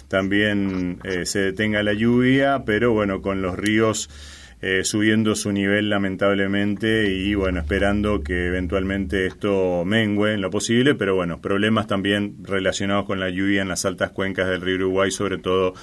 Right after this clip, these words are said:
en la zona brasileña. Pero bueno, ya inmediatamente nos metemos a darle la bienvenida a Juan Salerno, que es C E O de Compass Group, ¿eh? Este, Juan es egresado como contador y en administración de la Universidad Católica de La Plata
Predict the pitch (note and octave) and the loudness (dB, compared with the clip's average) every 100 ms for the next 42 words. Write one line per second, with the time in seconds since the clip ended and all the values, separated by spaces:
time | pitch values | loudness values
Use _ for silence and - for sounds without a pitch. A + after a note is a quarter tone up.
0 | - - - F#2+ F#2+ F2 G2 F#2 F2+ - | -18 -20 -14 -6 -4 -2 0 0 0 -2
1 | F2+ E2+ D#2+ E2 G#2 B2 D3+ A2 - - | -4 -4 -6 -4 2 4 4 0 -2 -8
2 | - A2+ B2+ C3+ C#3 C3 C#3+ D#3 F3 D3+ | -4 2 4 4 2 2 2 2 2 2
3 | B2 A2+ C3 C3+ B2 A2 G#2+ G2+ G2+ A#2 | 2 2 2 2 0 2 4 4 4 4
4 | A#2+ A2+ A2 A2 A2 A#2+ A#2 A#2 A2 A#2+ | 4 2 2 2 2 4 2 2 0 4
5 | C3 C3+ C3 C3 B2+ G#2+ - A#2 A2 A2 | 4 4 2 0 0 -2 0 2 2 4
6 | A#2+ A#2+ B2+ B2+ - - - - G2+ G2 | 4 4 2 -2 -10 -20 -20 -10 -4 0
7 | G#2 G2+ G#2 F#2+ A#2+ A2+ G#2 A#2 C#3+ F3 | 2 2 0 2 2 2 2 4 4 2
8 | F3 - - G2 A2 C3 D3 F#2+ F2 G2 | -2 -14 -10 -4 -2 -2 -2 -8 -6 -4
9 | F#2 A2+ A#2+ B2+ B2+ - - G2 F#2 G#2 | 0 2 4 4 0 -8 -14 -8 -2 0
10 | G2 F#2+ A2 G#2 G#2 G2 F#2+ F#2+ G2+ A2+ | 0 2 2 2 -2 -2 -2 0 2 0
11 | G#2 F#2+ F#2+ F#2 F2+ F#2+ - A2 G2 F#2+ | -2 -4 -4 -6 -4 -4 -2 -2 -2 -2
12 | F#2 F#2 G#2+ G2+ G2 G2+ G#2 G2 F#2 F#2 | -4 -4 -2 -2 -2 -2 -2 0 0 0
13 | F2+ A#2 A2+ B2+ B2 | 2 2 4 2 0